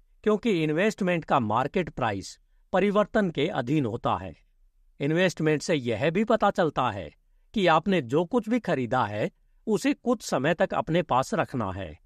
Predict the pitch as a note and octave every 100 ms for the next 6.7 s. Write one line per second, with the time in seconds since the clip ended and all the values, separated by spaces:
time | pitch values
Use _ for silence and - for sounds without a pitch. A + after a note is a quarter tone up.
0 | _ _ _ - F3+ E3 G#3 - - C#3
1 | D#3+ B2+ G#2+ B2 E2 D2+ _ _ - G#3
2 | G#3+ - B3+ A#3 A3 E3 E3+ F3 E3+ G3
3 | G3 - G2+ F2+ F2+ A2+ G3 _ _ -
4 | A#3+ C#4 - - G3+ A3 A#3 - F#3+ E3+
5 | F3+ B2 C#3+ G3 F#3 - C3 G3 F3 F3+
6 | B2+ B2 A2 A#2+ G2 F2